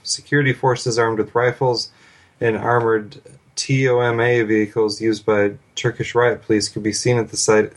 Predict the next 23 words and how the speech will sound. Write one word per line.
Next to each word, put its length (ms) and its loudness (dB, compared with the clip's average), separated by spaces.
in 140 -4
photos 380 2
taken 320 -2
by 140 2
witnesses. 720 -2
Uh, 280 2
let's 240 0
see. 480 -6
Turkey's 440 0
Minister 380 2
for 140 0
E 160 -4
U 120 2
Affairs 400 0
downplayed 480 0
the 120 0
event 320 0
in 100 -4
a 60 -2
Twitter 280 -2
post, 340 0
saying 240 0
a 80 -2